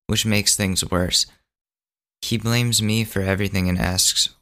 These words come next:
why my head's so fucked up every time I question something he's, he does like this. At this point, I'm starting to feel suicidal in this relationship, but I feel too weak to leave. Um, well, you gotta, you gotta get help.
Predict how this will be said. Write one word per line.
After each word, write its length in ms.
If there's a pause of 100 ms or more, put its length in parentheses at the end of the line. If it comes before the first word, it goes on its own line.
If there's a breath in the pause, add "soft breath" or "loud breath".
why 240
my 200
head's 340
so 180
fucked 400
up 240
every 240
time 240
I 60
question 500
something 480 (540 soft breath)
he's, 320
he 160
does 320
like 180
this. 240
At 80
this 240
point, 280
I'm 100
starting 340
to 80
feel 220
suicidal 720
in 80
this 240
relationship, 540
but 120
I 60
feel 240
too 260
weak 220
to 160
leave. 360 (800)
Um, 460 (920)
well, 120
you 160
gotta, 500
you 140
gotta 160
get 180
help. 360